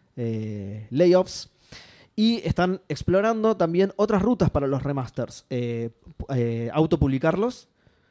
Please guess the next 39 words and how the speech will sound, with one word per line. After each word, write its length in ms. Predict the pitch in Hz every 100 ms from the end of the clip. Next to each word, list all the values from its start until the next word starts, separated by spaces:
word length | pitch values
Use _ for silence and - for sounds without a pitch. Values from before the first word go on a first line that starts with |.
| _ _ _ _ -
eh, 260 | 127 123 120
o 160 | 127
también 460 | 123 135 139 156 175
encontrar 440 | 131 127 127 143 139
un 80 |
nuevo 180 | 135 143
publisher. 360 | 127 127 120 131
Así 160 | 135
que 220 | 165 175 156 - - _
yo 240 | - -
no, 160 | 220 202 _ _ _ _
no 160 | 190 190
tendría 240 | 202 170
muchas 320 | 151 143 143
esperanzas 380 | 135 131 139 131
tampoco 320 | 127 123 135
de 80 | 135
que 100 | 120
salgan 320 | - 135 127
los, 300 | 120 113 -
los 200 | 98 117
remasters. 460 | 127 120 110 127 -
Por 180 | 131 147
ahora 220 | 180 196
no 160 | 185 175
cambiaron 400 | 165 180 175 156
de 60 |
estatus, 400 | 131 143 147 175 -
pero 420 | 127 123 113 95 _ _ _ _
tam-, 220 | - 131 127
siguen, 400 | - 160 147 139
también 220 | 147 156
están 180 | 143 139
buscando 280 | 127 135 123
gente 180 | 127
para 140 | 120 117
que 60 | 113
lo 80 |
financie. 400 | - 107 101 -